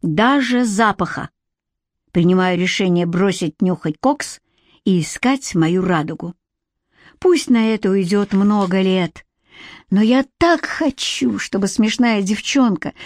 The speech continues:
застряла в моей призрачной жизни и наполнила её многоцветием. "Что ты делаешь?" строго спрашивает сестра.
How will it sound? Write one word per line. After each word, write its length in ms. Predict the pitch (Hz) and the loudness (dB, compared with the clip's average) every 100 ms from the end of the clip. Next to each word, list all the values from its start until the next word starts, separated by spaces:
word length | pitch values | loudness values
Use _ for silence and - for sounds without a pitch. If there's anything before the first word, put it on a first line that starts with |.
| - - | -12 -2
застряла 680 | 214 240 - 254 240 196 | 0 0 0 2 2 2
в 60 | 190 | 0
моей 300 | 202 208 214 | 2 2 0
призрачной 720 | - 233 202 196 202 - 202 | 2 2 2 0 -2 0 0
жизни 560 | 185 208 190 175 175 - _ _ _ - _ | 0 0 0 0 -2 -2 _ _ _ -20 _
и 100 | 202 | 2
наполнила 600 | 190 190 294 277 254 247 | 2 4 4 6 6 4
её 400 | 240 214 180 190 | 2 0 2 2
многоцветием. 1200 | 196 185 180 180 - 165 160 151 160 165 165 180 - _ _ _ _ _ _ _ _ _ | 2 2 0 -2 0 0 0 0 2 2 2 0 -6 _ _ _ _ _ _ _ _ _
"Что 360 | - - - 269 | -6 -2 2 2
ты 180 | 330 311 | 2 2
делаешь?" 640 | 240 165 151 156 - - _ _ _ _ | 2 2 0 0 -4 -10 _ _ _ _
строго 400 | - - 185 170 | -8 0 0 0
спрашивает 640 | - 175 156 - 165 160 | -2 0 0 0 -2 -2
сестра. 480 | - 180 - 170 160 | -4 -6 -2 -2 -2